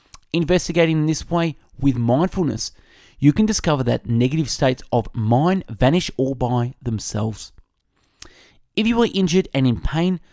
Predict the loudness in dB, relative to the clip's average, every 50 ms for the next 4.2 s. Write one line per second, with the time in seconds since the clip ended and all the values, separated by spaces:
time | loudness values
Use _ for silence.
0 | _ _ -20 -8 -8 0 0 0 0 0 -4 -4 -4 -2 -4 -2 -2 0 -2 -2
1 | -2 -4 -2 -2 -2 0 0 -2 -4 -8 -12 -18 -20 -20 -20 -18 -8 -4 -4 -4
2 | -2 -2 -4 -4 -4 -4 -2 -2 -2 -2 -4 -4 0 2 2 2 2 -2 -6 -12
3 | -20 -20 _ -14 -4 -2 0 0 0 -2 -2 -2 -2 -2 -2 -2 -4 -6 -6 -4
4 | -4 -6 -6 -8